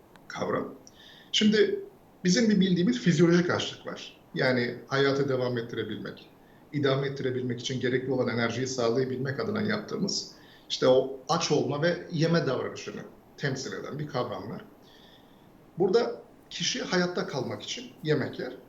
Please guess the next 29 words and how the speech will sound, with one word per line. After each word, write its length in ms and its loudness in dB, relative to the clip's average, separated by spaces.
Buna 280 0
fizyolojik 500 2
açlık 340 -4
denir. 380 -10
Bir 60 -6
de 120 2
hedonik 320 2
açlık 340 -4
vardır. 460 -8
Ee, 320 -6
hedonik 360 2
açlık 300 -2
adından 440 2
da 60 2
anlaşılacağı 640 -2
üzere, 360 0
e, 60 4
hayatta 420 2
kalmak 460 -2
ve 200 -2
hayatta 380 0
kalmak 280 0
için 180 -4
gerekli 280 2
olan 260 4
enerjiyi 320 -2
alabilmek 480 -2
adına 320 -2
değil, 120 -6